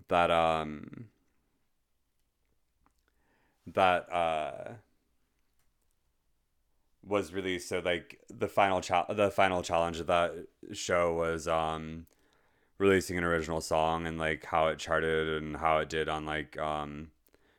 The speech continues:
streaming platforms was taken into account with, for the winner. Lion charted higher than any other group's song. Um, it's not my favorite, if we're going to be honest. Um,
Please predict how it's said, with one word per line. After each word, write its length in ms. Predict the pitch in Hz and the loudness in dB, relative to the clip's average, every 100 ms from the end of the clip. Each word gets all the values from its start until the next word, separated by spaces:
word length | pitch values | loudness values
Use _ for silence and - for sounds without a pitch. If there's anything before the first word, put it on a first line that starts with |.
| _ | _
streaming 360 | - 85 80 | -6 -4 -2
platforms 540 | 80 82 92 87 87 82 | 0 0 2 0 0 -6
was 120 | 80 | -4
taken 240 | 82 78 | -6 -4
into 220 | 78 78 76 | -4 -4 -4
account 360 | 76 73 73 | -4 -4 -6
with, 100 | 76 - - - | -10 -14 -20 -14
for 160 | - | -6
the 80 | 78 | -6
winner. 460 | 73 73 85 107 117 _ _ _ _ _ _ _ _ _ | -6 -4 -2 -2 -6 _ _ _ _ _ _ _ _ _
Lion 480 | 85 90 95 143 190 | -4 2 4 4 2
charted 340 | 185 151 143 127 | -2 2 2 2
higher 400 | - 85 90 87 | 0 2 4 2
than 140 | 87 | -2
any 180 | 82 82 | -4 -4
other 180 | 80 78 | -2 -4
group's 640 | 78 78 - - - - _ | -4 -6 -6 -8 -8 -10 _
song. 560 | - 85 80 101 139 135 _ _ _ _ _ _ _ - | -2 2 2 0 -4 -10 _ _ _ _ _ _ _ 2
Um, 680 | 101 98 90 82 78 85 104 _ | 6 6 4 -2 -8 -14 -20 _
it's 180 | 123 123 | -2 2
not 160 | 185 165 | 0 4
my 120 | 131 | 2
favorite, 540 | - 82 73 69 65 _ _ | 2 -2 -2 -8 -10 _ _
if 140 | 90 | -4
we're 80 | 95 | -2
going 200 | 90 87 | -2 -2
to 60 | 82 | -4
be 80 | |
honest. 600 | 73 71 71 80 - - | -6 -6 -8 -10 -12 -2
Um, 720 | 98 95 90 80 73 69 78 | 4 6 6 2 -4 -12 -16